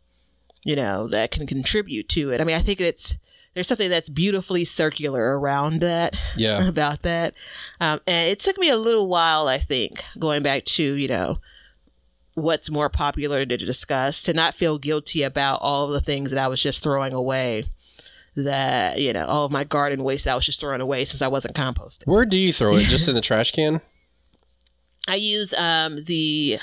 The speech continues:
Speaker 1: recyclable bags, like the brown bag. I'm sure they have 'em in
Speaker 2: Right.
Speaker 1: most states.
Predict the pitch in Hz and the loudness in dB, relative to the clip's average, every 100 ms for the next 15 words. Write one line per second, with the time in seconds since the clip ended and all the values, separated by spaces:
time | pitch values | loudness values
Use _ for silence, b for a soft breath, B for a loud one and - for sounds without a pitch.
0 | - 165 160 - 147 170 165 175 180 180 | -6 -4 0 2 0 -2 -4 -2 -2 0
1 | 175 185 185 - - - - b b b | 0 0 -2 -2 -2 -4 -6 b b b
2 | 160 156 135 143 143 147 151 151 151 156 | -4 -2 -4 -4 -2 -2 -2 -2 0 0
3 | - 156 123 117 131 139 123 110 - 117 | 0 0 0 -2 -2 -2 -2 -2 0 2
4 | 110 113 - 139 - - - | 2 2 2 0 -4 -2 -2